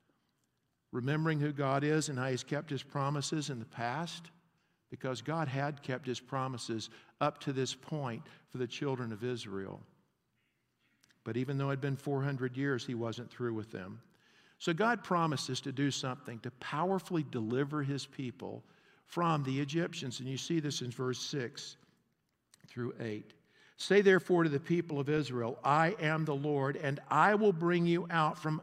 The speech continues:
under the burdens of the Egyptians. I will deliver you from slavery to them. I will redeem you with an outstretched arm and with great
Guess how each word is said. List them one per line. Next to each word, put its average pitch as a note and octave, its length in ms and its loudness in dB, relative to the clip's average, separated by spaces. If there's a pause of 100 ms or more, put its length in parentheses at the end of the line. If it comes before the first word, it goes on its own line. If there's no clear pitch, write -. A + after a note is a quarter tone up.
under G#3 260 2
the G3+ 120 2
burdens E3 500 2
of D3+ 140 0
the D3+ 160 0
Egyptians. C#3+ 760 -4 (340)
I D#3+ 200 8
will E3 160 4
deliver E3+ 640 8
you D3+ 220 4
from C#3 220 -2
slavery C3 540 -2
to B2 100 -4
them. A#2+ 300 -6 (240)
I E3+ 200 6
will F#3 140 6
redeem F3+ 680 6
you D3+ 120 4
with C#3 180 0
an D3 100 -2
outstretched D3+ 720 0
arm C#3 360 0
and D3+ 160 -2
with C#3+ 160 -2
great E3+ 380 2